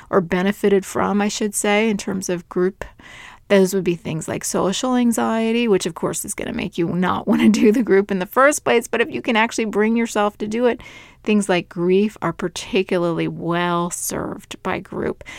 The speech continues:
But even just some general concerns where you feel like you need therapy, a lot of times the group process can be a great way to start. So think about all these options.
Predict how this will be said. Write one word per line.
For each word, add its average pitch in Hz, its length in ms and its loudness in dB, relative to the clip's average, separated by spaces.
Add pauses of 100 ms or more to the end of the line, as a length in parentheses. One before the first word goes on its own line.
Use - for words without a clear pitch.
(180)
But 247 220 2
even 302 580 0
just 233 400 -2
some 208 300 0
general 190 440 -2
concerns 208 960 -4
where 190 140 -2
you 185 140 -4
feel 180 260 -2
like 196 200 -4
you 220 60 -2
need 190 220 -6
therapy, 196 340 -2
a - 80 -4
lot 233 180 -10
of 247 60 -12
times 226 280 -2
the 214 100 -6
group 208 320 0
process - 580 -6
can 214 160 -4
be 190 120 0
a 185 40 -4
great - 340 -6
way 165 120 -6
to - 120 -8
start. - 520 -8 (420)
So 240 600 4
think 370 200 2
about 262 280 2
all 185 180 4
these 190 180 -2
options. 190 540 -6